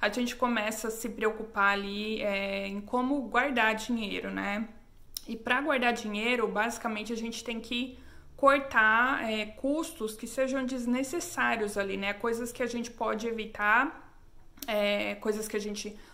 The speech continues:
ao invés de comprar isso, eu vou comprar aquilo.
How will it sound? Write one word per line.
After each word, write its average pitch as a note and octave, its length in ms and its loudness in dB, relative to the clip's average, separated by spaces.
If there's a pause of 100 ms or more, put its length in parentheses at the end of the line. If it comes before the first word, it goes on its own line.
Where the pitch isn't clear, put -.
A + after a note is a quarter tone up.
ao A3 80 0
invés G3+ 260 4
de - 60 -8
comprar G#3+ 340 -2
isso, A#3+ 420 -2
eu G#3 60 -4
vou G3+ 100 -4
comprar G3+ 300 -4
aquilo. B3+ 580 -2